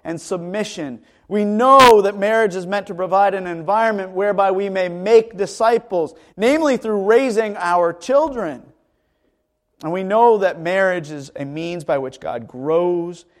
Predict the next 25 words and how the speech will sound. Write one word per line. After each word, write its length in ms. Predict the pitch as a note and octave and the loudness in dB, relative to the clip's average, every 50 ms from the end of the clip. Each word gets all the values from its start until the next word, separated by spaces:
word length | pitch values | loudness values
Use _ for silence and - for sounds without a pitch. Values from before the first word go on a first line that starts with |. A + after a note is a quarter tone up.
| _ _ | _ _
and 200 | - B2+ C3 - | -14 -14 -12 -12
conforms 640 | C#3 B2 A#2+ - - D#3 D3+ D#3 D#3 D3 C#3+ A#2+ | -12 -14 -14 -14 -10 -6 -4 -4 -4 -4 -6 -8
us 260 | A2+ A2 A2+ - - _ | -10 -10 -10 -14 -20 _
into 140 | - G#2+ A2+ | -18 -18 -16
the 180 | G#2 A#2 B2 - | -14 -14 -16 -14
image 520 | - C#3 C3+ B2 A#2+ A#2 G#2+ - - - _ _ _ _ _ _ _ _ _ | -12 -10 -10 -10 -10 -12 -16 -20 -20 -20 _ _ _ _ _ _ _ _ _
of 120 | - G#2 | -14 -14
His 120 | A2+ A#2 | -14 -14
Son. 400 | - - - A2+ G#2 G#2 G2 - _ _ _ _ _ _ _ _ _ _ _ _ _ _ _ _ _ _ | -14 -14 -14 -12 -12 -12 -14 -18 _ _ _ _ _ _ _ _ _ _ _ _ _ _ _ _ _ _
So 140 | _ - C#3 | _ -12 -8
marriage 340 | B2+ C#3+ D#3 E3+ F3 D#3 D3 | -6 -4 -4 -4 -4 -4 -4
has 160 | D3 C3+ B2 | -6 -6 -6
many 320 | C3 B2+ C3+ C#3 C#3 C3 | -8 -8 -8 -8 -8 -10
purposes, 680 | - - A#2+ G#2+ G#2 G#2 G2+ - - - - - _ _ _ _ _ _ _ _ _ _ _ _ _ _ _ | -10 -10 -12 -12 -12 -14 -20 -20 -20 -20 -20 -20 _ _ _ _ _ _ _ _ _ _ _ _ _ _ _
not 260 | B2 C#3 D3+ E3 F3 | -8 -6 -4 -2 0
all 300 | F3 D#3+ D#3 D#3+ D3+ D3 | 2 2 2 2 2 0
of 100 | C3 A2+ | -2 -4
which 260 | A#2 A#2+ A#2 A#2 - | -8 -8 -8 -8 -8
are 120 | A2+ A2+ | -10 -8
addressed 380 | A#2 G#2 A#2 A2+ A2 - - - | -8 -8 -8 -8 -10 -10 -14 -16
here 140 | A2+ A2 A2 | -14 -14 -14
in 80 | G#2 | -14
First 260 | G#2 - G#2 G#2 - _ | -14 -16 -18 -18 -18 _
Corinthians 380 | A2+ A2 G#2+ - A2 A2 G#2 | -20 -20 -20 -20 -20 -20 -18
seven. 420 | - - D3 D3 A2+ G2+ G2 G2 | -12 -10 -10 -10 -10 -14 -20 -20